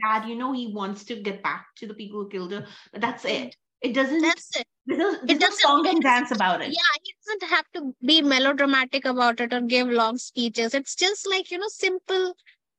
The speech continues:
Speaker 2: shot of, like, a top shot of, like, a drone shot of him holding a dead body on the bridge and the motorboat coming in and then, like, you know, stand, one shot of him standing on the rooftop. That's it. That's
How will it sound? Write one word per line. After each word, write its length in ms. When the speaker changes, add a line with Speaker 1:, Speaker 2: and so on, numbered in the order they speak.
Speaker 2:
shot 480
of, 180
like, 220
a 160
top 260
shot 420
of, 160
like, 260
a 80
drone 320
shot 340
of 140
him 300
holding 560
a 120
dead 260
body 260
on 140
the 100
bridge 520
and 240
the 400
motorboat 680
coming 380
in 320
and 220
then, 360
like, 300
you 80
know, 440
stand, 420
one 160
shot 240
of 140
him 180
standing 420
on 120
the 100
rooftop. 380
That's 340
it. 180
That's 440